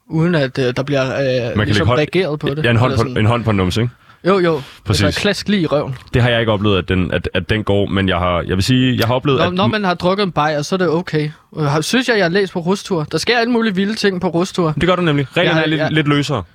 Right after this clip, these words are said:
Speaker 1: jeg har hørt om, øh, at, øh, på et eller andet studie, at man stikker pikken ind i et, øh, grisehoved. Hvorfor gør man det, Vitus?
Speaker 2: Det er
Speaker 1: Der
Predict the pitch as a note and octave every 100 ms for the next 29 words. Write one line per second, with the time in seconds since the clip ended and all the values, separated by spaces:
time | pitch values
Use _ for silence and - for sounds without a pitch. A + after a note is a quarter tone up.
0 | _ D#3+ D#3 A3+ G3 F3 D3+ D3 C#3+ C3+
1 | C#3+ - C#3+ A#2 - - D#3 D3+ F3+ F3
2 | D#3 F#3 - G3 D#3+ D3+ C#3 C3 D#3 C#3
3 | - F3+ F#3+ F3 E3 C#3+ C#3+ C#3 B2+ -
4 | F#3 G3 D3+ D3 - _ _ _ _ _
5 | _ _ _ _ _ - A#3+ - D#4+ A#3
6 | F#3+ F3+ D#3+ D3 - - _ _ _ -
7 | - _ _ _ - A2 A#2 -